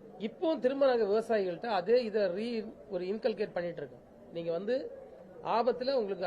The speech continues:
ஆவின் தான் இருக்கும். இப்ப ஆவின்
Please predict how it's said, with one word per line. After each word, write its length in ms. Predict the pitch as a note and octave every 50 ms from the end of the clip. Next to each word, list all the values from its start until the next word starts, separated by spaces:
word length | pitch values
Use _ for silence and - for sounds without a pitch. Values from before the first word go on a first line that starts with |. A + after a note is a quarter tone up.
| F3 E3+
ஆவின் 240 | F3+ F#3 G3 F#3 F3+ A3
தான் 140 | A3 F#3+ E3+
இருக்கும். 300 | D#3 D#3 - D#3 D3 C3+ B2 - - - - - A2 A2 - - - - - - - - - - - - - - - A3+ G#3+
இப்ப 120 | - - D4 A#3 A3
ஆவின் 240 | A#3 B3 C#4 C4+ A#3+